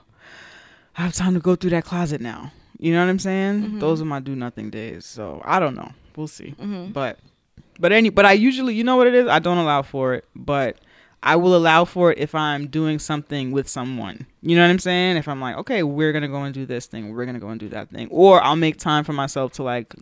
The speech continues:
Speaker 1: go and see a movie or small things like that.
Speaker 2: Uh-huh.
Speaker 1: But personally, I don't feel good. It, that, that's the other thing. It doesn't make me feel good when I, like, "Okay, today I'm not gonna do anything." That doesn't make me feel good. If it happens, like,
Speaker 2: That
Speaker 1: by
Speaker 2: makes me feel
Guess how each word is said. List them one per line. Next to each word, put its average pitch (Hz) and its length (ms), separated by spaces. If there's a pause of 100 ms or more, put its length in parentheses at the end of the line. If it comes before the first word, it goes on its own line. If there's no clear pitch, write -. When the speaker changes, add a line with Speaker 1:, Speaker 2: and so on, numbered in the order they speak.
Speaker 1:
go 131 180
and 131 100
see 123 140
a 120 80
movie 123 380
or 123 40
small 214 340
things 175 260
like 135 200
that. 120 220
Speaker 2:
Uh-huh. 214 80 (300)
Speaker 1:
But 233 100 (100)
personally, 226 680
I 147 60
don't 160 260
feel 156 280
good. 127 460
It, 170 120
that, 180 220
that's 208 160
the 196 60
other 165 140
thing. 131 180
It 175 80
doesn't 196 220
make 185 160
me 165 80
feel 156 260
good 143 320
when 135 120
I, 135 80
like, 135 260
"Okay, 180 240
today 254 720 (760)
I'm 147 140
not 151 160
gonna 139 120
do 135 200
anything." - 420
That 170 100
doesn't 190 200
make 160 120
me 151 80
feel 135 200
good. 113 180
If 104 140
it 165 100
happens, 180 480
like, 160 160
Speaker 2:
That - 60
Speaker 1:
by 143 60
Speaker 2:
makes 131 100
me 117 60
feel 131 60